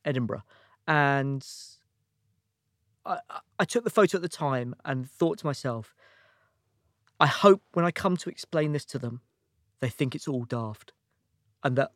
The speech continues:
all of the progress has been made." And, like, I really have it in my head that there's almost, like, a timeline between that moment where I took that photo in twenty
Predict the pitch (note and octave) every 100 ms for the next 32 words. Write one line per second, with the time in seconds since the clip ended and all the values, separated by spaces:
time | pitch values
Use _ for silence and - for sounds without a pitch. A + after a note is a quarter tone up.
0 | _ F3 D3 C#3+ C#3 B2 C#3 B2+ A#2 -
1 | A#2 A#2+ A#2 A#2+ G#2+ G#2+ - _ _ -
2 | - D#3 D#3 D#3 D#3 E3+ D#3+ C3 E3 D#3
3 | D#3 C#3+ C3 C3 C#3 - C3 - - -
4 | - - C#3+ D3+ D#3 D3+ C#3 - - D#3+
5 | D#3 D3+ B2+ A#2+ A#2 - C3+ B2+ D3 -
6 | E3 D#3 D3+ - C3 - - - - -
7 | C#3+ C3 - - B2+ - _ - - -
8 | _ C#3+ B2+ - B2+ - C3 C3+